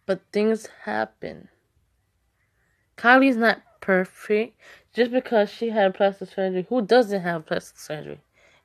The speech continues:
Everybody's getting something done. But at least she's trying to look good. Because, you know, she's looking good for herself. Not for nobody else. You know?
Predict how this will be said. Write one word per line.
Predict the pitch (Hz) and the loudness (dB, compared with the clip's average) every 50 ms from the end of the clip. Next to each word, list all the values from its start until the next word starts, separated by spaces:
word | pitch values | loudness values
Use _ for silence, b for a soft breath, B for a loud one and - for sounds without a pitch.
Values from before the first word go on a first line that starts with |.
| _ - | _ 2
Everybody's | - 277 277 247 240 214 | 4 6 6 6 4 2
getting | 196 196 175 175 | 2 0 -2 -2
something | - - - 208 247 233 - - 143 139 139 | -2 -2 0 0 0 0 -2 -8 -10 -8 -6
done. | 135 131 127 139 151 175 - _ _ _ _ _ _ _ _ _ _ _ _ _ _ _ _ _ _ _ _ _ _ _ _ _ | -6 -6 -6 -6 -10 -14 -16 _ _ _ _ _ _ _ _ _ _ _ _ _ _ _ _ _ _ _ _ _ _ _ _ _
But | - 196 208 202 202 - - b b b b b b b b b b | 4 6 6 6 6 2 -2 b b b b b b b b b b
at | 196 202 | 4 4
least | 226 285 269 - | 4 2 0 0
she's | - - 277 254 | 0 0 0 0
trying | - - - 247 254 262 254 240 | 0 2 6 6 6 8 6 4
to | 208 220 | 2 0
look | 214 208 220 202 180 - | 0 -2 -2 -6 -6 0
good. | 233 262 262 220 160 - _ _ _ _ _ _ _ _ _ _ _ _ _ _ _ _ _ | 4 4 4 4 4 0 _ _ _ _ _ _ _ _ _ _ _ _ _ _ _ _ _
Because, | - 196 208 208 - - 226 214 214 208 202 196 196 - - - b b b b b b b b | -2 -2 -2 0 2 4 6 8 8 8 8 6 2 -2 -10 -20 b b b b b b b b
you | b 214 220 | b 2 2
know, | 233 233 226 226 226 220 214 214 214 214 208 _ _ _ _ _ _ _ | 4 6 6 6 8 6 6 4 2 0 -4 _ _ _ _ _ _ _
she's | - - - - 220 196 | -20 -10 -4 -2 0 0
looking | 240 - 233 226 226 | 0 2 2 2 4
good | 214 220 220 | 4 2 2
for | - 202 185 | 2 -2 -2
herself. | 180 175 170 - - - 277 240 170 - - - - - _ - - 107 - _ _ _ - | 0 -2 -4 -4 -4 0 2 2 2 2 0 -8 -20 -20 _ -20 -20 -20 -20 _ _ _ -2
Not | 165 196 277 285 - | 0 0 0 0 0
for | - - 233 | -2 -2 0
nobody | 226 220 208 202 180 156 151 - | 2 2 2 4 2 0 0 0
else. | - - 285 262 92 - - - _ _ _ - - - _ _ _ _ _ _ _ _ _ _ _ _ _ _ _ _ _ _ _ _ - | -2 -2 -2 -2 -4 -6 -10 -18 _ _ _ -20 -20 -20 _ _ _ _ _ _ _ _ _ _ _ _ _ _ _ _ _ _ _ _ -2
You | 202 214 208 | 0 2 4
know? | 208 190 185 180 185 202 | 6 6 6 6 4 0